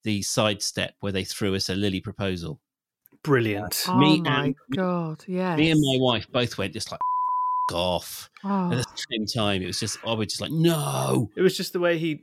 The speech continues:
Speaker 2: and it, he, even his reaction was a distraction, wasn't it? Where he
Speaker 3: Mm.
Speaker 2: went, "Oh, darling,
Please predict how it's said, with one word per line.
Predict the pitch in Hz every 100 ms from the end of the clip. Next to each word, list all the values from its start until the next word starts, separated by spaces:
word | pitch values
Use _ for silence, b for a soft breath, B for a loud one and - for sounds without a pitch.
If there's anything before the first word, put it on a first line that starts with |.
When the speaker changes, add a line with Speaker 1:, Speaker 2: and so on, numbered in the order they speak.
| -
Speaker 2:
and | 160
it, | 160 -
he, | - 160 175 -
even | 175 185 170
his | 139 151 -
reaction | 139 135 151 - - 131
was | 120 117
a |
distraction, | 110 117 - 120 151 151
wasn't | - 131 123
it? |
Where | 120
he |
Speaker 3:
Mm. | 120
Speaker 2:
went, | -
"Oh, | - 156 135 -
darling, | - 170 190 202 147 131 -